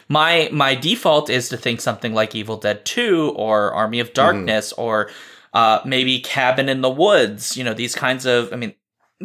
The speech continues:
Speaker 1: be fair, these came after this film, so there's a bit of distance,
Speaker 2: Yeah.
Speaker 1: but those films where there's, there's still, like, a s-, a, like, a conventional aspect to them, even if some of the, the special effects might not be conventional,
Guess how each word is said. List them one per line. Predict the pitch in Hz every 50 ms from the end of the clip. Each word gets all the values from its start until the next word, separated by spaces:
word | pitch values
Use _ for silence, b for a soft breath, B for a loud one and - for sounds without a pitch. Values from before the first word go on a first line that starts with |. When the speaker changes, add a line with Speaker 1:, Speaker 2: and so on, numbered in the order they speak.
| 196 190 202
Speaker 1:
be | - 175
fair, | 160 - 156 135
these | 127 135 131 -
came | - 180 147 131 131 -
after | 143 139 135 131 - - 120
this | 107 120 113 -
film, | - 233 233 214 165 151
so | - 135
there's | 117 120 113 107 123
a |
bit | 110 - 131 120
of | 117 110 104 104 _
distance, | - 175 175 175 - - 131 117 104
Speaker 2:
Yeah. | 90 -
Speaker 1:
but | 120 110 - - B B B B B B B B B B B B B B B B B B _ _
those | - 175 196 - -
films | - 220 208 202 202 190 -
where | - 170 165 165
there's, | 175 170 156 147 143 131 117 - - - _ _ _ _
there's | - 156 151 151
still, | - - 214 214
like, | 208 196 180 -
a | -
s-, | 147 - - - - -
a, | 165 151
like, | 143 143 135 - - _ _ _ _ _
a | 90 90 - 151
conventional | 143 - - 160 147 120 - 143 147 151 - - 160 151 139 139 135 131 127 123 -
aspect | - 127 127 139 139 - - 196 190 196 -
to | 202
them, | 190 208 214 208 156
even | 135 127 135 127 131
if | 120 -
some | - 151 127 123
of | 117 120 -
the, | 127 120 120 117 113 113 113 107 107 - _
the | - 117
special | - - 123 113 - - 117 101
effects | - - - - 123 - - -
might | - 131 139 139
not | 131 143 143
be | 160 156
conventional, | 147 - 175 160 151 151 160 - - 180 202 208 208 208 _